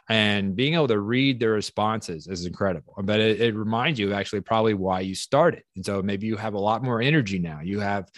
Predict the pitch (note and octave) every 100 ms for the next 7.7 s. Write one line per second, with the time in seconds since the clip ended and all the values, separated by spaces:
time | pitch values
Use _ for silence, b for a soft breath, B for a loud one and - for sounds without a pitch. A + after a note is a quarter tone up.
0 | B - A#2 G#2+ G2 A#2+ D3+ B2+ A#2+ C3
1 | C3 - - C#3+ D#3 E2+ C#2+ - b b
2 | F#2+ G#2 G#2+ F#2+ G#2 G#2+ G#2 - A#2 A2+
3 | A2 G#2 A2 B2+ B2 G#2+ B2 C#3+ - B2
4 | G#2 A#2 D3 E3 - F#2 F2+ F#2 F#2+ G2
5 | G2+ A2 G2+ G2 G2+ A#2 A#2 A#2 A2+ G2+
6 | G#2+ G#2 A#2 A#2+ A#2+ B2 A2+ A#2+ A#2+ G#2+
7 | G2 F#2+ - G#2 F#2+ F#2